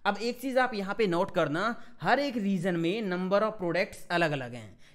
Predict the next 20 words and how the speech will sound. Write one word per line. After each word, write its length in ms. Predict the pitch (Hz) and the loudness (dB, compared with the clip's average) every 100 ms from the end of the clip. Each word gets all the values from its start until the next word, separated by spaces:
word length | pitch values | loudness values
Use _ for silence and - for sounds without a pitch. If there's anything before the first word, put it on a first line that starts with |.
| - | -6
यहाँ 280 | 170 214 247 | -4 -4 0
पे 140 | 247 | 0
मैंने 240 | 208 214 | 2 0
सिलेक्ट 300 | 208 202 208 | 0 0 -2
किया 140 | 208 226 | 0 0
है 80 | 196 | 0
वेस्ट, 520 | 139 151 240 - - - - | 0 2 2 -2 -14 -16 -4
वेस्ट 280 | 139 220 - | 2 2 2
के 80 | 247 | -2
अंदर 260 | 208 202 240 | 0 -2 -2
पांच 360 | - 180 202 | 0 0 0
प्रोडक्ट 540 | 196 - 165 143 - 131 | -2 -4 0 0 -4 -12
हैं। 220 | 117 - - - | -14 -16 -20 -4
अगर 200 | 175 247 | 2 2
मैं 100 | 247 | 4
यहाँ 320 | 220 196 214 | 2 0 -2
से 100 | 220 | 0
लेता 180 | 214 214 | 0 0
हूँ 100 | 226 | 0
नॉर्थ, 420 | 175 165 233 240 | 2 4 2 2